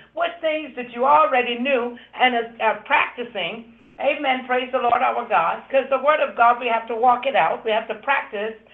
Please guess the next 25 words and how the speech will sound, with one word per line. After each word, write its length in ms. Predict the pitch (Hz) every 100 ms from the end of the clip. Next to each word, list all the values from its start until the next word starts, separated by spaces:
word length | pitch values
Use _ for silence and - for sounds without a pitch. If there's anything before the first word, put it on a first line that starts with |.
| - - -
amen, 500 | 240 247 226 208 226
what 200 | 208 220
we 80 | 277
read. 420 | 294 330 220 - - _ _ _ -
Glory 440 | 202 233 202 180
to 140 | - 160
God. 360 | 151 151 131 - _ _ _
So 140 | 302 285
we 140 | 330
thank 240 | 262 294 294
and 100 | -
praise 240 | 285 269
God. 100 | 262 269
And 160 | 262
if 80 | 294 294
there's 260 | 269 262 262
any 200 | - 311
way 160 | 294 294
that 160 | 277 247
you 100 | 262
can 160 | 240
give 140 | 208 247
us 60 | -
a 40 | -
call, 520 | - 302 302 190